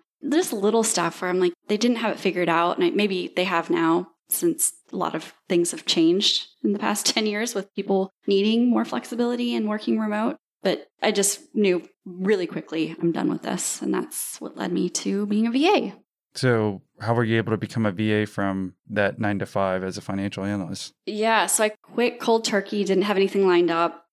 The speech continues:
Speaker 1: I got married.
Speaker 2: Yeah, real quick. Yeah, so, so what, you got married first or married afterwards?
Speaker 1: Married after.
Speaker 2: Okay. And then did you tell your husband that you were quitting?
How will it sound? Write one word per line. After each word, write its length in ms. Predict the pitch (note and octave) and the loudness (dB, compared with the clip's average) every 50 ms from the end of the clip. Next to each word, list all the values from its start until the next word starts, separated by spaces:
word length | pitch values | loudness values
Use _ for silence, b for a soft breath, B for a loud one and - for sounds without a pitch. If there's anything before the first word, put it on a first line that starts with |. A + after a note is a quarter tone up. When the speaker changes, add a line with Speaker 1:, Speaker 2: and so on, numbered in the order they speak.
| _ - | _ -4
Speaker 1:
I 180 | F#3+ F3+ F3 E3+ | -2 -2 0 0
got 200 | F#3 F3+ - - | 2 2 4 4
married. 560 | F#3+ F3+ F3 E3+ E3+ F3 F3+ G3 G#3+ - - | 4 4 4 4 2 2 0 0 -2 -2 0
Speaker 2:
Yeah, 160 | C3+ C3+ B2 | 4 4 4
real 200 | A2+ A2+ B2+ B2+ | 4 4 0 2
quick. 200 | - C#3+ A#2+ - B2 | 2 0 0 2 2
Yeah, 100 | B2 G#2+ | 0 2
so, 220 | - - D3 C#3 - | 2 2 0 0 2
so 220 | - - D3 C3+ | 2 4 4 4
what, 280 | B2+ B2+ C#3 - C3+ C3 | 6 4 0 0 2 2
you 80 | B2+ | 4
got 140 | C3+ B2 A#2+ | 4 4 4
married 240 | B2+ B2+ B2+ A#2+ - | 4 4 2 2 0
first 320 | - - C#3 D3 C#3+ C#3+ | -2 0 2 2 2 2
or 60 | B2 | 2
married 220 | A2 A2 G#2 G2 G2 | 2 2 2 4 4
afterwards? 460 | F#2 F#2 - F#2+ F#2 G2 - - - _ - | 2 2 0 -4 -8 -8 -10 -12 -14 _ -8
Speaker 1:
Married 420 | G#3+ G#3+ A#3+ B3 A3 G#3+ G#3 - | -4 -2 0 0 0 0 0 -2
after. 560 | F3+ F#3+ G3+ A3 - - F3+ D#3 D#3 D#3 - _ _ _ - | -2 -4 -6 -6 -6 -6 -4 -4 -4 -4 -6 _ _ _ -4
Speaker 2:
Okay. 360 | - A2+ - - F#2 F#2+ F#2+ - _ _ - | -4 -2 2 2 2 2 0 -2 _ _ -2
And 160 | - A#2+ A2 | 0 0 4
then 300 | B2+ B2 B2 A#2 A2+ G#2+ - _ - | 4 4 4 4 2 -2 -4 _ 0
did 160 | C3 B2 A2+ | 0 2 2
you 80 | A#2+ | 2
tell 180 | A#2 - C3+ B2+ | 0 2 2 2
your 140 | A2+ A2 - | 2 2 2
husband 320 | A2 A2 A2 G#2+ C3+ C3+ | 2 2 2 4 2 2
that 80 | C#3 C#3 | 4 4
you 80 | C3+ C3+ | 2 0
were 60 | C3+ | 0
quitting? 400 | C3+ - C#3+ C#3 C#3+ D3+ D3 | 2 2 2 4 4 2 2